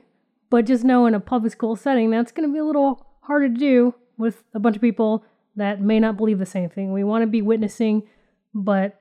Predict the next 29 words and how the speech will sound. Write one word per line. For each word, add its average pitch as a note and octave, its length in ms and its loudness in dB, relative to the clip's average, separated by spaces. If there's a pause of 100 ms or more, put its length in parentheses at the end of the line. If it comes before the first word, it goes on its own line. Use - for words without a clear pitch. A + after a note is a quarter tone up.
(100)
it's - 180 -4
not B3 220 4
the A3+ 80 -10
school D4+ 420 2
that C#4+ 160 2
I C#4 220 2
necessarily C#4 680 2
want B3+ 260 2
to B3 80 -2
be B3 260 2
teaching A#3+ 680 2 (440)
my G#3+ 260 2
kids A3+ 640 0 (260)
about G#3+ 380 -2
Christ A3+ 420 0
and G3 320 0 (220)
prayer. A#3+ 520 0 (340)
A G#3+ 60 -6
public A#3+ 280 2
school, B3+ 300 2
maybe B3 320 6
a A3+ 80 4
Christian G3 320 -4
private B3+ 380 -2
school, B3+ 320 0
somewhere G#3 360 0
where G3 240 -2
I F#3+ 80 -2
kn-, G3 240 -6